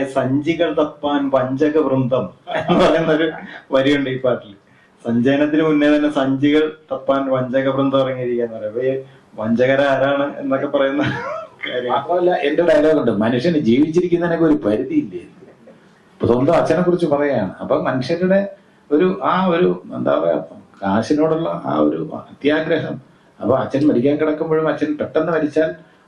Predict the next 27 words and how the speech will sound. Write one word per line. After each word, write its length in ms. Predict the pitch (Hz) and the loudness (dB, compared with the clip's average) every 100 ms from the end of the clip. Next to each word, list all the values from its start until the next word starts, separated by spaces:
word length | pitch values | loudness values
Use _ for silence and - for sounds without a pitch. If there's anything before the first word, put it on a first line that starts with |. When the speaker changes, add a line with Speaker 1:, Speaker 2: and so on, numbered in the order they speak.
| - | -6
Speaker 2:
അത്രയും 320 | 127 147 165 | 0 2 2
പെട്ടെന്ന് 340 | 147 - 165 170 | 0 0 -2 0
നമുക്ക് 180 | 156 156 | 0 0
അച്ഛന്റെ 260 | 156 151 147 | -2 -2 0
സ്വത്ത് 180 | 147 151 143 | -2 0 -2
കിട്ടുമെന്ന് 320 | 143 156 151 143 | 0 -2 -2 -2
ചിന്തിക്കുന്ന 420 | 135 139 151 147 | 0 0 0 0
മക്കൾ 340 | 139 135 151 131 - _ _ _ - | -2 -2 -2 -2 -6 _ _ _ -2
ഈ 40 | 160 | 0
നമ്മുടെ 240 | 160 156 139 | 2 0 2
നാട് 240 | 151 160 | 0 0
എങ്ങോട്ടാണ് 440 | 151 160 160 151 156 | 0 0 2 0 2
പോകുന്നതെന്നുള്ള 520 | 151 156 156 156 147 160 - | 2 2 2 0 0 -2 -2
ചെറിയ, 220 | 160 156 165 - - _ _ 90 | -2 0 -2 -8 -20 _ _ -2
അതൊരു 260 | 113 127 151 | 0 2 2
ഉപദേശ 380 | 101 110 123 123 135 | 0 0 0 0 2
രൂപേണ 380 | 143 143 147 151 | 2 2 0 -2
അല്ലെങ്കിൽ 340 | 151 123 143 113 | -6 -2 0 0
സന്ദേശ 300 | 113 143 151 | 0 2 2
രൂപേണ 360 | 147 151 165 170 | 2 4 2 2
ഒന്നും 200 | 175 180 | 2 0
അല്ലെങ്കിലും 380 | 160 185 175 151 - _ - | 2 2 0 -2 -8 _ -4
ഇത് 80 | 123 147 | -2 0
കണ്ടാൽ 440 | 104 107 151 202 233 - - _ _ _ _ - | 0 2 4 4 2 -2 -10 _ _ _ _ 0
നമുക്ക് 260 | 196 190 202 - - | 2 2 0 0 0
ചില 100 | 185 185 | 2 2
കാര്യങ്ങൾ 360 | 170 175 170 | 2 2 2